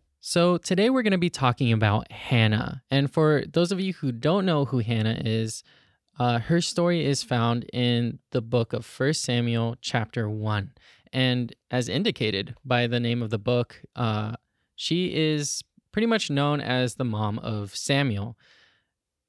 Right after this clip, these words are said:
To give context as to the situation and the background of how everything is during this time,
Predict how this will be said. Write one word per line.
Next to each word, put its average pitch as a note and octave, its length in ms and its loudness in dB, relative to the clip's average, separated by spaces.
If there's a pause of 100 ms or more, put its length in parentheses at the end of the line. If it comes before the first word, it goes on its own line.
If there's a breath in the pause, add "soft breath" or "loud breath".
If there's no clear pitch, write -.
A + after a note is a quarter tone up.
(140)
To E3+ 100 -2
give G#3 200 0
context D3 720 0
as A#2+ 260 0
to A#2+ 200 0
the A2 120 0
situation A#2 880 0
and G#2+ 260 -4
the G#2 80 -8
background G#2+ 480 0
of G2+ 80 -4
how A2 200 0
everything A#2 420 0
is A#2+ 240 2
during A2+ 220 2
this G#2+ 120 0
time, - 400 -6